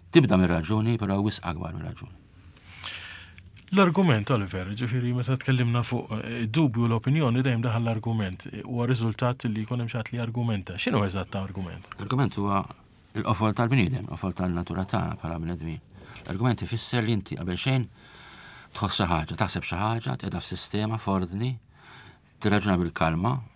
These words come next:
Speaker 1: b'ċerta simetrija, b'ċerta ġerarkija ta' affarijiet, u fuq kollox fil-fema tiegħi, i x'inhi l-opinjoni tiegħek u i x'inhi,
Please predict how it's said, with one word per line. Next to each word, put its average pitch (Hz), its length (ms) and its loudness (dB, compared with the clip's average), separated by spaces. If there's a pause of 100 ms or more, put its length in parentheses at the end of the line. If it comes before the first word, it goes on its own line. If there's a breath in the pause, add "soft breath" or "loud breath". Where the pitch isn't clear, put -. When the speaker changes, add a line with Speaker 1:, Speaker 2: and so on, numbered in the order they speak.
(300)
Speaker 1:
b'ċerta 95 400 -2
simetrija, 92 640 -2
b'ċerta 92 340 -2
ġerarkija 82 480 -4
ta' 80 120 -6
affarijiet, 87 520 -8 (480 loud breath)
u 107 80 -4
fuq 98 160 -2
kollox 104 240 2
fil-fema 98 360 0
tiegħi, 127 400 0 (440 loud breath)
i 127 160 10
x'inhi 127 340 8
l-opinjoni 92 480 4
tiegħek 82 540 -2
u 113 80 6
i 113 80 6
x'inhi, 117 280 4